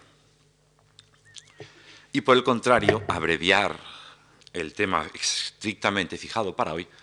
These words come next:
para en otros aspectos desarrollarlo el jueves que viene, si Dios quiere. En cualquier caso, déjenme decirles,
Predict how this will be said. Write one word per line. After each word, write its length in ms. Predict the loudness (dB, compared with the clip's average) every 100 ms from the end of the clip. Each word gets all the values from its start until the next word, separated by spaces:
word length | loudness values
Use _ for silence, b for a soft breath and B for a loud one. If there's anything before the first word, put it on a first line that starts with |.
| B B B B _
para 240 | 4 6 4
en 300 | 0 -6 -8
otros 320 | -6 -2 0
aspectos 600 | 0 -2 -4 -4 -8 -8
desarrollarlo 640 | -8 -8 -6 -4 -4 -4 -6
el 80 | -8
jueves 340 | -8 -8 -8
que 100 | -10
viene, 280 | -8 -8 -8
si 140 | -10
Dios 180 | -10 -10
quiere. 260 | -12 -16 -20
En 1600 | -20 -20 _ _ -20 -20 _ -20 -20 -20 -20 -20 -20 -20 -20 -2
cualquier 240 | 2 4
caso, 400 | 6 4 4 2 -2
déjenme 360 | -2 0 2
decirles, 720 | 2 2 -2 -2 -4 -6 -8